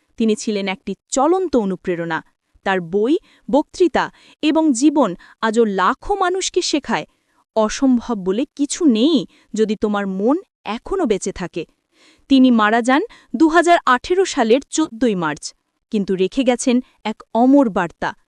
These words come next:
"Be curious, always keep looking up at the stars।" বন্ধুরা,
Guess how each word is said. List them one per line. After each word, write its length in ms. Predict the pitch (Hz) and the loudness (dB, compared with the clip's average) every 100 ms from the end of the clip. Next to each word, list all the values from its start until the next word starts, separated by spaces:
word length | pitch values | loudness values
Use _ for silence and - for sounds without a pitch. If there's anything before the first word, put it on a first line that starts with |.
| _ _ _ - | _ _ _ -2
"Be 180 | 220 294 - 262 | 4 4 2 2
curious, 580 | 320 349 196 156 - - _ _ _ - | 2 4 2 0 -8 -18 _ _ _ 0
always 520 | 247 269 262 302 254 | 2 4 2 -2 -2
keep 200 | - 254 | -2 -4
looking 400 | - 214 - 226 - 247 | -2 -4 -2 -4 -2 -4
up 340 | - _ 196 | -4 _ -10
at 100 | 185 | -8
the 100 | 175 | -8
stars।" 580 | 170 - 262 175 - - _ _ _ _ _ _ _ - | -8 -4 -2 -2 -6 -16 _ _ _ _ _ _ _ -4
বন্ধুরা, 500 | 226 320 349 330 170 | 0 0 2 2 0